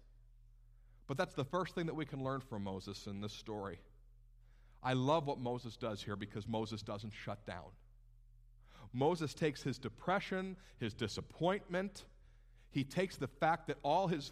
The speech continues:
fears have been realized, and instead of looking at Yahweh going, "Dude, that did not work, I'm out," he takes that depression and that disappointment, perhaps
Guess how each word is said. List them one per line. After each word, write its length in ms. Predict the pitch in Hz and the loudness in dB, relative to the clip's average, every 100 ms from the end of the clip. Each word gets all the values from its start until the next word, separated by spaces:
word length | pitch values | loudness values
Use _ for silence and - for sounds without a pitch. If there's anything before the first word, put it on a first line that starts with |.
| - | 2
fears 320 | 185 190 185 | 4 4 4
have 160 | 175 147 | 0 2
been 180 | 147 | 2
realized, 720 | 139 165 170 180 185 190 - - - - - | 4 4 4 4 4 0 -4 -10 -20 -20 -2
and 160 | 165 160 | 2 4
instead 340 | 151 - 214 | 2 6 6
of 100 | 214 | 8
looking 340 | 170 202 208 180 | 4 2 2 2
at 120 | 160 | 4
Yahweh 440 | 165 190 185 165 | 8 8 8 6
going, 400 | 156 165 160 156 - - - - - - | 6 6 6 2 -4 -16 -20 -20 -10 4
"Dude, 300 | 165 165 135 | 6 6 6
that 200 | 160 165 | 6 4
did 160 | 135 | 0
not 300 | 147 147 156 | 6 6 6
work, 380 | 139 131 131 - - 110 | 4 4 2 -6 -8 2
I'm 200 | 127 131 | 4 6
out," 340 | 101 95 - - - - - - - - - - - | 2 -2 -14 -16 -20 -20 -20 -20 -20 -20 -20 -20 -14
he 160 | - 170 | 0 0
takes 320 | - 202 202 | 4 4 4
that 200 | 180 156 | 4 4
depression 480 | 143 - 202 208 226 | 2 4 4 6 4
and 80 | 190 | 4
that 240 | 147 139 | 4 4
disappointment, 680 | 190 - 190 - 185 196 180 | 0 0 -2 2 2 2 4
perhaps 380 | 170 180 220 | 6 8 6